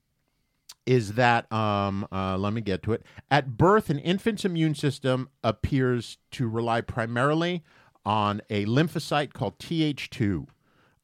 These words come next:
um, which, uh, they're, and while they're, uh, uh, relying on that, they're waiting for the T H one lymphocyte system to grow stronger, which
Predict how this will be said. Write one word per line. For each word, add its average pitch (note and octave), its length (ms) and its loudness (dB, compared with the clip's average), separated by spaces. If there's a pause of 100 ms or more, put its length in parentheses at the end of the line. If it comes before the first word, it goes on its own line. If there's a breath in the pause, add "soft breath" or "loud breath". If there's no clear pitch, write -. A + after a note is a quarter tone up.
um, G2 400 4 (220)
which, A#2 520 -2 (120)
uh, F#2+ 380 0 (840)
they're, A2 380 0 (520)
and A#2 240 -2
while E3+ 260 6
they're, F3 400 0
uh, A#2+ 420 2
uh, G2+ 460 0
relying D#3+ 500 2
on C#3+ 140 0
that, A#2+ 240 -2
they're A#2 100 0
waiting D3 420 0
for A#2 460 0 (360 soft breath)
the A2 100 -2
T E3 320 -2
H C#3 240 0
one F3+ 300 2
lymphocyte C3+ 580 0
system A#2+ 300 -8
to - 80 -10
grow G#2 220 -2
stronger, F#2 580 -6 (320 soft breath)
which A2+ 420 -2